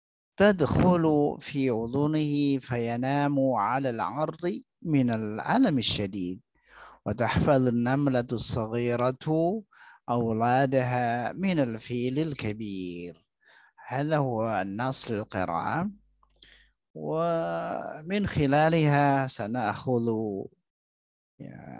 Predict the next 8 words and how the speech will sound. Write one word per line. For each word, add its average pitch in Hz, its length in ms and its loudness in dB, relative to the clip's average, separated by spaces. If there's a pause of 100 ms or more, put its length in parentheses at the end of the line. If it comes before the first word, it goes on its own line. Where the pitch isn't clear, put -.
(540)
يعني، 110 760 -4
القواعد، 110 960 -2 (2500)
وهي 123 460 2
أنواع 180 720 2
الحروف، - 720 -2 (640)
ونقول 117 640 2
أنواع 151 640 0
الحرف. 135 500 -4